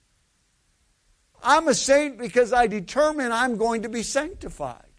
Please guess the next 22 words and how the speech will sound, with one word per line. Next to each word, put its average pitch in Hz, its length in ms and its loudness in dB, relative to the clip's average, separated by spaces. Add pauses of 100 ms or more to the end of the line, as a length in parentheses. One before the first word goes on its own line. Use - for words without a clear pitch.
(580)
I'm 277 320 0
going 247 240 -2
to 233 80 -6
be 226 100 -6
set 233 320 -2
apart. 220 680 -10 (540)
I'm 254 300 0
going 262 300 0
to, 226 160 2 (260)
I'm 247 240 0
going 240 240 0
to 233 60 -2
be 220 160 -2
different. 214 560 -2
That's 269 320 4
what 226 280 2
makes 214 560 2
me 190 440 -4 (500)
a 180 80 4
saint. 202 440 0 (100)
I 277 340 4
decide 208 960 2